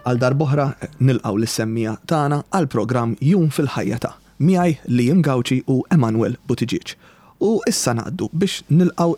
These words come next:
il-mistieden tal-lum. Bi pjaċir kbir nilqaw lil doktor George Said Zammit, direttur tal-eżamijiet fih dan il-Ministeru għall-Edukazzjoni u x-Xogħol. Huwa studja fl-Università ta' Malta u wara l-Università ta' Durham, minn fejn kiseb il-grad ta' Masters of Arts fl-Arkeoloġija.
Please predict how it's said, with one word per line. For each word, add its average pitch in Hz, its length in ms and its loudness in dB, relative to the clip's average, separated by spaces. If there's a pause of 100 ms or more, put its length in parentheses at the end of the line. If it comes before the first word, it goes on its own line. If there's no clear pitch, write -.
il-mistieden 117 600 -2
tal-lum. 117 360 -4
Bi 147 120 2
pjaċir 139 380 0
kbir 127 300 0
nilqaw 117 340 -2
lil 120 140 0
doktor 123 260 -2
George 120 300 -2
Said - 320 -4
Zammit, 131 460 -2 (300)
direttur 135 480 0
tal-eżamijiet 113 680 -2
fih 120 160 -4
dan 120 180 -2
il-Ministeru 117 580 -2
għall-Edukazzjoni 160 760 -2
u 147 80 2
x-Xogħol. - 320 -6 (460)
Huwa 143 240 2
studja 110 320 -2
fl-Università 113 560 -2
ta' 117 160 -4
Malta 175 300 0 (100)
u 156 160 0
wara 160 160 0
l-Università 117 560 -2
ta' 110 160 -4
Durham, 110 300 -4 (340)
minn 165 180 4
fejn 180 300 0
kiseb 151 240 -2
il-grad 135 400 -2
ta' - 80 -4
Masters 147 420 -2
of 123 140 -2
Arts 156 320 -4
fl-Arkeoloġija. 113 800 -4